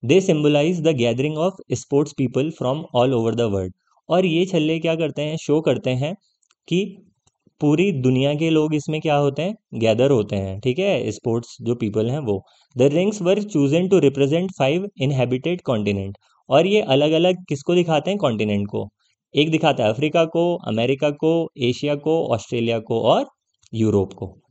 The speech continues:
ठीक है। Now let us look at the diagram on page thirty-six, which is based on the list of seven continent। It does not show their actual shape, but their relative size।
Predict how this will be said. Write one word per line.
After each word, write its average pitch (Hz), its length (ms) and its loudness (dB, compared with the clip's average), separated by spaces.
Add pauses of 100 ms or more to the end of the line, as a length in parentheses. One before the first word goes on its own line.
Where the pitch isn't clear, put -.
(120)
ठीक 147 160 -2
है। 220 300 -2 (1400)
Now 165 280 2 (760)
let 147 200 4
us 208 180 2 (120)
look 160 240 6 (420)
at 143 80 6
the 175 100 2
diagram 143 560 4
on 139 120 2 (120)
page 135 120 4 (100)
thirty-six, 131 300 0 (120)
which 131 200 0
is 147 220 -2
based 147 240 2
on 131 180 -2
the 147 80 0
list 131 300 0
of 147 100 0 (180)
seven 127 300 0
continent। 110 380 -2 (420)
It 165 140 2
does 165 160 6
not 185 180 2
show 180 260 -2
their 175 200 2 (100)
actual 151 260 -2
shape, 117 580 -6
but 185 140 2
their 139 360 0
relative 117 360 0
size। 101 300 -6